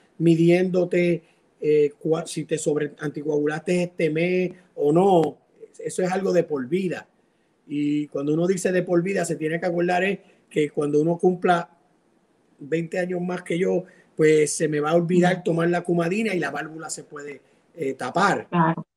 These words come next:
Speaker 1: Por lo tanto, cualquier cosa que tú tengas que hacer por resto de vida, aunque suene fácil hoy, cuando todavía tenemos conciencia,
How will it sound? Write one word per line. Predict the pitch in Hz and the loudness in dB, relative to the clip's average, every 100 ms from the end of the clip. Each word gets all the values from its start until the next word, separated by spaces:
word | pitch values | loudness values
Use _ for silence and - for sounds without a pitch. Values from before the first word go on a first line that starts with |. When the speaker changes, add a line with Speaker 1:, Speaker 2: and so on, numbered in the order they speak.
| _ _ | _ _
Speaker 1:
Por | 156 | 2
lo | 147 | 2
tanto, | 170 185 165 | 2 2 0
cualquier | 147 147 151 | -2 -2 -2
cosa | - 175 180 | -2 -2 -2
que | 180 | -4
tú | 170 | -4
tengas | 175 185 185 | -2 -4 -4
que | 185 | -4
hacer | 190 185 | -4 -4
por | 185 175 | -2 0
resto | 180 180 - | 0 -2 0
de | 175 165 | 2 2
vida, | 202 190 139 170 _ _ _ _ _ _ | 0 -2 -4 -6 _ _ _ _ _ _
aunque | 175 147 - | -6 -4 0
suene | 147 156 170 | 2 2 2
fácil | 175 185 180 - 175 - | 0 -2 0 0 -2 -2
hoy, | - 208 175 165 - _ _ _ _ _ _ _ _ _ | 4 4 4 0 -6 _ _ _ _ _ _ _ _ _
cuando | 139 135 | -10 -10
todavía | 123 123 127 139 | -8 -8 -6 -2
tenemos | 147 151 165 | -2 -2 -4
conciencia, | - 160 170 202 240 180 151 | -4 -4 2 4 4 2 -2